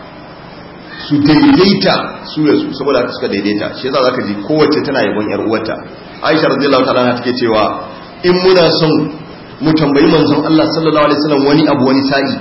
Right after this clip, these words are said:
mukan gaya wa Ummu Salma." Saboda Ummu Salma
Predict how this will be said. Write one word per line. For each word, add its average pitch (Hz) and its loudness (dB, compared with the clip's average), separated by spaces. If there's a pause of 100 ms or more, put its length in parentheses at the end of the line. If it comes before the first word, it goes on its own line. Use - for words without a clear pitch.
(460)
mukan 147 0
gaya 131 0
wa 110 2
Ummu 127 -2
Salma." 107 -4 (640)
Saboda 170 2
Ummu 175 0
Salma 170 2